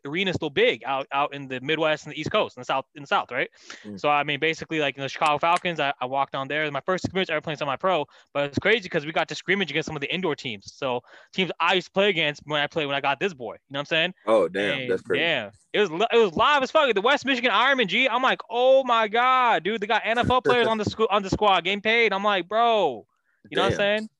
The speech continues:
Speaker 1: Yeah, so the
Speaker 2: Damn.
Speaker 1: experience was, was, was live, you know what I'm saying? But, you know, kinda,
Speaker 2: Yeah.
Speaker 1: kinda, but, like, go ahead, go ahead.
Speaker 2: That's why I'm saying I'm hoping to at least just get that experience 'cause, like, I've played, like you said, in Cowboy Stadium and all that, but I know arena is, is, is totally different. And everybody be like,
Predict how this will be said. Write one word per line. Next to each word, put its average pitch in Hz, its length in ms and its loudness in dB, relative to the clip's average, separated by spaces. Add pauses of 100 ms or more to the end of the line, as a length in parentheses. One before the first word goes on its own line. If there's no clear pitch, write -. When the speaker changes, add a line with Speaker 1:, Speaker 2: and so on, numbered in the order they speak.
Speaker 1:
Yeah, 135 320 -4
so 151 140 -4
the 170 60 2
Speaker 2:
Damn. - 20 2
Speaker 1:
experience 262 380 0
was, 143 180 -8
was, 139 200 -6
was 123 120 -12
live, 156 340 2
you - 220 -18
know 139 40 -8
what - 40 -6
I'm 156 60 -12
saying? 175 280 -2 (560)
But, 120 260 -4
you 131 80 -6
know, 127 160 -4
kinda, 175 260 -2
Speaker 2:
Yeah. - 20 -6
Speaker 1:
kinda, 175 280 0 (340)
but, 180 120 -4
like, 185 240 -6
go 147 80 -6
ahead, 107 100 -6 (120)
go 113 80 -10
ahead. - 80 -16 (540)
Speaker 2:
That's 120 260 2
why 120 100 4
I'm 110 60 0
saying 110 220 0
I'm 117 120 -4
hoping 117 320 0
to 92 120 -4
at 92 60 -2
least 101 260 -6
just 92 140 -16
get 101 160 -2
that 95 120 4
experience 95 500 -2
'cause, 90 300 -2 (280)
like, 92 120 -2
I've 123 180 0
played, 135 180 4
like 113 120 0
you 123 60 -20
said, 110 180 2
in 92 100 -4
Cowboy 101 540 0
Stadium 98 480 -2
and 92 140 -10
all 95 160 -4
that, 90 200 -2
but 85 240 -6 (380)
I 107 80 -4
know 107 180 0
arena 92 340 -2
is, 82 300 -6
is, 82 180 -6
is 82 220 -2
totally 90 360 0
different. 87 360 -2
And 90 80 -2
everybody 104 340 4
be 98 100 0
like, 87 260 -2